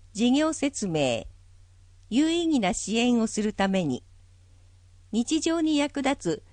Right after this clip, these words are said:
事故防止と怪我の手当、リスクマネジメント、事例検討、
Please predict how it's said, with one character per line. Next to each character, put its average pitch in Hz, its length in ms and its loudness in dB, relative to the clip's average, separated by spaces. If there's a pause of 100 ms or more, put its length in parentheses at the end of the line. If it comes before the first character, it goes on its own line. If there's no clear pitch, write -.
(140)
事 262 200 -2
故 247 160 0
防 214 240 0
止 - 200 -6
と 180 300 4
怪 220 120 0
我 269 140 4
の 277 140 2
手 214 300 0 (100)
当、 - 160 -2 (1300)
リ 226 140 0
ス - 120 -8
ク 349 120 -2
マ 294 120 2
ネ 311 140 0
ジ 240 140 -2
メ 160 160 0
ン 147 80 -4
ト、 - 300 -2 (640)
事 196 160 -4
例 269 280 2
検 226 300 -2
討、 190 400 2